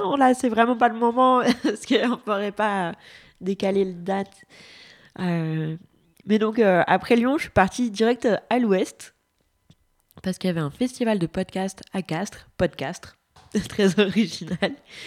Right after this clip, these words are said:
Et, euh, donc, j'en ai profité pour passer à Toulouse, dans l'Aveyron,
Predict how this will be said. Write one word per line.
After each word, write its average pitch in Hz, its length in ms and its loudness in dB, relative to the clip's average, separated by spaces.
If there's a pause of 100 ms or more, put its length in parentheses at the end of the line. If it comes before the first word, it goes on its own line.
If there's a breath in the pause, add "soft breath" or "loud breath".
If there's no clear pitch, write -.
(540 loud breath)
Et, 196 120 -4
euh, 175 200 -2
donc, 170 180 -12
j'en 175 260 -6
ai 165 100 -6
profité 196 520 -6
pour 190 180 -8
passer 175 400 -6
à 160 200 0
Toulouse, 208 760 2
dans 170 140 -2
l'Aveyron, 175 880 0